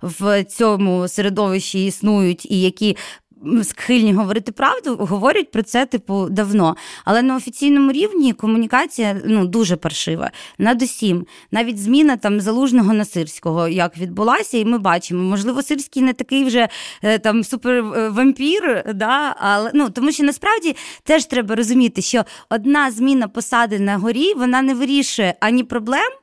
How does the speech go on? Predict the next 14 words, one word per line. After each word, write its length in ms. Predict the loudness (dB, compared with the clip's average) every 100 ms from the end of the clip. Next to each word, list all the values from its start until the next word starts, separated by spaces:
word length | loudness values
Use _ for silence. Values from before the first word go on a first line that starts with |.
| _
тому 240 | 2 2
що 140 | 2 -4
проблеми 440 | -4 0 0 0
на 100 | -4
кожному 500 | 0 0 2 0 0
рівні, 380 | -4 -2 -2 -4 -10 -18 -12
а, 180 | -2 -2 -2 -12
і 300 | -2 0 2
не 220 | 2 2
може 340 | 2 0 -2
зробити 420 | -2 -2 -2 -4 -4
чудес, 600 | -4 0 2 0 -4 -12 -4
тому 220 | 0 0
що 220 | 0 -2